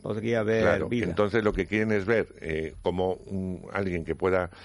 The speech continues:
Speaker 2: vivir en una nave, eh, el tiempo que, eh, que, que teóricamente puede llegar a ese planeta donde hay vida para buscar elementos y tal, cuánto tardarían, eh, qué pasaría, aguantarían,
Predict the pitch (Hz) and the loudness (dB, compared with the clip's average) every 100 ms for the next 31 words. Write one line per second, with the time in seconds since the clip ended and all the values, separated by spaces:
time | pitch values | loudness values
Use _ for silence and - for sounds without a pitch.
0 | - - - 90 92 107 87 87 95 98 | -20 -12 -2 0 2 2 2 0 0 2
1 | 101 110 71 82 80 78 - 82 90 90 | 2 0 -2 -2 -2 -4 -6 -6 -2 -2
2 | 95 92 101 95 92 87 80 90 87 85 | 0 0 0 0 0 0 -4 -2 -2 -2
3 | 80 87 90 - 82 90 95 95 95 92 | -4 -6 -4 0 2 2 0 0 0 2
4 | 90 - - 92 90 87 87 101 85 - | 0 -2 -2 0 2 0 2 2 0 -8
5 | - - 95 90 98 95 92 90 92 87 | -20 -6 -4 0 0 2 0 2 2 2
6 | 87 87 98 113 95 80 78 76 - 85 | 2 0 2 2 2 2 0 -2 -2 0
7 | 87 90 92 87 87 95 85 107 - 98 | 0 0 -2 -2 -4 -2 -2 -4 2 2
8 | 87 90 92 90 90 104 107 110 65 82 | 2 0 0 0 2 2 0 0 -2 -2
9 | 80 - 98 87 92 104 107 107 107 - | -4 -2 -2 -2 0 0 0 0 0 -2
10 | 82 85 82 82 90 110 107 | 0 0 0 0 0 0 0